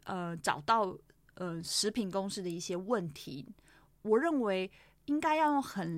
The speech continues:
理智的态度来处理这件事情，然后不要太过于的意气用事，或者是对这个窗口的人发飙哦。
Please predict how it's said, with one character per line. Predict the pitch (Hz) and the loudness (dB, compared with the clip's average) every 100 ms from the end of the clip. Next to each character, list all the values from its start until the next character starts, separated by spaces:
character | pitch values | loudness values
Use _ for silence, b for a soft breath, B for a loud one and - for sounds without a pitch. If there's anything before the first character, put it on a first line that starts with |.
| 160 | -2
理 | 180 160 | -4 0
智 | 185 262 | 0 0
的 | 202 | -2
态 | - 247 214 | -4 -6 -4
度 | 220 185 | -4 -4
来 | 160 165 180 | -4 -10 -14
处 | - - 196 | -10 -4 -4
理 | 160 | -2
这 | 180 | -4
件 | 175 165 | -6 -6
事 | - | -8
情， | 160 160 160 | -8 -8 -8
然 | 170 | -4
后 | 254 | -6
不 | - 185 | -6 -6
要 | 208 233 | -2 -2
太 | 214 254 208 | -2 -4 -6
过 | - 226 196 | -2 -2 -2
于 | 180 175 175 | -4 -6 -6
的 | 190 180 165 - | -4 -4 -6 -6
意 | 208 | -6
气 | - 202 | -4 -2
用 | 185 165 | -2 -2
事， | - - 165 | -4 -4 -4
或 | - 226 | -2 -2
者 | 165 156 | -2 -6
是 | - 202 180 B B B - | -4 -2 -4 B B B 2
对 | 220 190 165 | 4 4 0
这 | 160 | -4
个 | 190 185 | -6 -6
窗 | - 190 185 | -6 -6 -6
口 | 196 160 | -8 -8
的 | - | -8
人 | - - - - B B | -10 -10 -14 -16 B B
发 | - 160 151 - | 0 0 0 -6
飙 | 160 52 | -6 -6
哦。 | - - | -8 -12